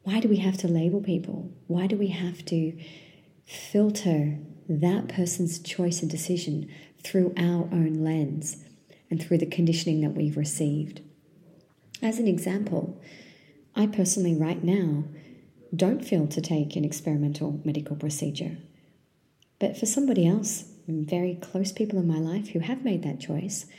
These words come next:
I do my absolute best to remove the web of conditioning from in front of my heart and my eyes that wants to label that person as a sheep or an idiot or not right or silly or don't they know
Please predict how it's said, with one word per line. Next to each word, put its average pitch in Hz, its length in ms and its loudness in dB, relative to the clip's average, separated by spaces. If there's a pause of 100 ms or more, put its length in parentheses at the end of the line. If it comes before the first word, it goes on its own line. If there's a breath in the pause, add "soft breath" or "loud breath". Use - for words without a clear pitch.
(1160 loud breath)
I 226 100 4
do 320 180 2
my 170 260 4 (140)
absolute 202 480 -2
best 208 380 0
to 180 120 -2
remove 175 360 4
the 156 100 0
web 160 520 0 (200)
of 170 120 -8
conditioning 160 520 0
from 151 180 -2
in 151 100 0
front 175 200 -2
of 170 120 -6
my 151 60 0
heart 160 300 -4
and 147 120 -2
my 143 200 -4
eyes 151 480 -4 (460 loud breath)
that - 140 0
wants 208 220 0
to 240 100 0
label 185 300 2
that 165 180 -2
person 165 400 0
as 156 180 -2
a 151 60 -4
sheep - 440 -2
or 156 180 0
an 151 180 2
idiot 151 480 0
or 147 320 0 (360 loud breath)
not 165 400 4
right 156 720 2
or 151 280 2 (240 loud breath)
silly 180 520 4
or 156 140 2
don't 165 340 2
they 170 120 2
know 165 500 4